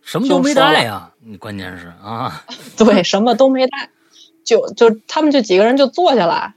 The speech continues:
Speaker 2: 那孩子就站那个，这个女主人旁边儿，就在那儿站着，
Speaker 1: <laughs>
Speaker 2: 就恶狠狠地那样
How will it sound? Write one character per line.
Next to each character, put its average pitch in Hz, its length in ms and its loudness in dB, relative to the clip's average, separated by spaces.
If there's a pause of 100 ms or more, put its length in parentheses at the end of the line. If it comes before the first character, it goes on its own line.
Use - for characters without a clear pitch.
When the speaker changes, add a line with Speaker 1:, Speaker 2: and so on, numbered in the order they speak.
Speaker 2:
那 233 140 -2
孩 226 280 -4
子 240 60 -4
就 247 100 4
站 220 300 -2
那 190 160 -4
个， - 600 -6
这 185 160 -2
个 - 280 -8 (300)
女 208 180 2
主 190 140 0
人 180 160 -4
旁 214 180 -6
边 226 140 -2
儿， - 80 -14 (420)
就 190 80 -12
在 - 60 -8
那 175 80 -6
儿 185 60 -2
站 214 200 0
着， 160 80 -8 (260)
Speaker 1:
<laughs> - 220 -20
Speaker 2:
就 - 100 -14
恶 208 180 4
狠 196 140 2
狠 175 120 -2
地 175 120 -2
那 196 100 -2
样 160 180 -4